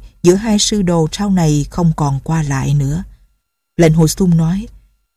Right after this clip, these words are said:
vị Lâm tiền bối này nghe từ miệng của hai vị tiền bối Nhạc Thái phái Hoa Sơn mà hiểu được chỗ tinh yếu của Quỳ Hoa Bảo Điển, nhưng không biết Tịch Tà Kiếm Phổ từ đâu mà ra. Mà Tịch Tà Kiếm Phổ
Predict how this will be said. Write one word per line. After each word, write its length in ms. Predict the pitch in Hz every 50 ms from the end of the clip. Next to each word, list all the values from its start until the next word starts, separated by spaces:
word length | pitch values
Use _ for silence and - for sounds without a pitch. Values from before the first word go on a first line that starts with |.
| _ _ _ _ -
vị 120 | 185 185
Lâm 180 | 202 226 240 233
tiền 200 | 226 196 180 175
bối 180 | 185 214 262
này 240 | 311 311 226 190 170
nghe 240 | 180 196 202 202 196 -
từ 140 | - 165 156
miệng 300 | 151 156 156 151 160 165
của 160 | - 160 175
hai 240 | 196 196 208 190 185
vị 220 | 170 165 147 143 -
tiền 200 | - 165 151 147
bối 220 | 156 156 165 202 233
Nhạc 460 | 247 240 175 160 147 143 - - -
Thái 300 | - 185 180 196 226 247
phái 240 | - - 208 226 226 -
Hoa 100 | 190 180
Sơn 340 | - - - 196 185 180 170 - - - _ _ _ _
mà 80 | 190 190
hiểu 240 | 185 175 185 220 220
được 260 | 202 190 170 - -
chỗ 220 | - 160 147 180
tinh 280 | 202 - - 175 170 165 -
yếu 220 | - 196 214 247
của 360 | - - 175 160 139 156 190 - - -
Quỳ 220 | 185 170 151 139 135 -
Hoa 200 | 170 175 165 156
Bảo 220 | - - 143 170
Điển, 280 | 175 175 156 147 160 202 - - - _ _ _ _ _ -
nhưng 260 | 220 226 220 220 214
không 200 | - 226 214 202
biết 200 | 214 294 - -
Tịch 140 | 202 170 - -
Tà 160 | - 180 165
Kiếm 240 | 156 - 202 208 247
Phổ 260 | - - 165 135 170 214 -
từ 120 | 175 156
đâu 200 | 151 160 165 160
mà 160 | 160 156 147 139
ra. 260 | - 170 165 165 165 - - - - _ _ _ _ _ _ _ _ _ -
Mà 280 | 190 185 180 180 180 175 -
Tịch 140 | 185 -
Tà 120 | - 185 180
Kiếm 220 | - 233 240 285
Phổ 400 | - - 202 160 139 156 190 233